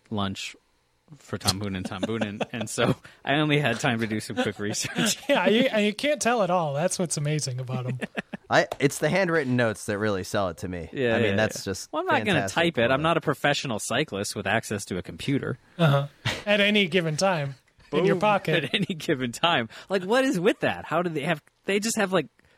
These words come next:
Speaker 1: they have,
Speaker 2: It's
Speaker 1: like,
Speaker 2: wild.
Speaker 1: little computers they can bring with them places?
Speaker 2: Yeah, and how did they
Speaker 1: Like, how
Speaker 2: send
Speaker 1: does
Speaker 2: it
Speaker 1: that
Speaker 2: to
Speaker 1: even
Speaker 2: the
Speaker 1: work?
Speaker 2: U C I so quickly? Like, that's crazy.
Speaker 1: Yeah, that's the craziest thing. Like, overnight it?
Speaker 3: How do they
Speaker 1: Like,
Speaker 3: convince,
Speaker 1: I mean,
Speaker 3: how
Speaker 1: how
Speaker 3: did they
Speaker 1: did they do
Speaker 3: convince
Speaker 1: that?
Speaker 3: T J Van Garderen to go along with it?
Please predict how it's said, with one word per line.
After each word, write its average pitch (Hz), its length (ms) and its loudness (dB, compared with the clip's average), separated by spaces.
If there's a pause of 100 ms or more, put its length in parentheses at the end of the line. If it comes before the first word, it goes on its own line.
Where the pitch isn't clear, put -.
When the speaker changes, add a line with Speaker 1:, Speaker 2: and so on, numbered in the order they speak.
(140)
Speaker 1:
they 170 80 4
have, 185 80 4
Speaker 2:
It's 185 100 4
Speaker 1:
like, 214 100 4
Speaker 2:
wild. 156 100 2
Speaker 1:
little 165 140 4
computers 160 460 0
they 160 120 0
can 131 140 2
bring 123 240 2
with 185 140 -2
them 226 140 2
places? 330 360 -2
Speaker 2:
Yeah, 311 300 4
and 233 120 4
how 233 160 4
did 330 140 0
they 254 100 0
Speaker 1:
Like, 220 80 0
how 170 80 0
Speaker 2:
send 226 220 0
Speaker 1:
does 220 80 2
Speaker 2:
it 220 80 2
Speaker 1:
that 214 80 0
Speaker 2:
to 208 40 0
Speaker 1:
even 214 120 0
Speaker 2:
the 208 140 0
Speaker 1:
work? 220 80 2
Speaker 2:
U 240 40 0
C 226 220 0
I 240 200 2
so 185 200 0
quickly? 170 480 -2 (100)
Like, 185 320 -2 (220)
that's 220 240 0
crazy. 220 340 0
Speaker 1:
Yeah, 247 120 4
that's 196 280 0
the 240 100 0
craziest 208 540 0
thing. 226 140 4
Like, 139 160 2 (200)
overnight 170 540 4
it? 254 100 2
Speaker 3:
How 180 120 4
do 233 80 4
they 220 100 4
Speaker 1:
Like, 180 80 2
Speaker 3:
convince, 180 420 2
Speaker 1:
I 185 40 0
mean, 180 160 0
Speaker 3:
how 127 160 2
Speaker 1:
how - 20 8
Speaker 3:
did 196 80 4
they 214 100 4
Speaker 1:
did 190 40 0
they 190 60 4
do 180 80 4
Speaker 3:
convince 180 240 2
Speaker 1:
that? 147 40 0
Speaker 3:
T 160 120 2
J 156 180 2
Van 143 180 2
Garderen 127 400 4
to 104 80 -2
go 113 220 2
along 120 280 4
with 92 160 -4
it? 208 120 -4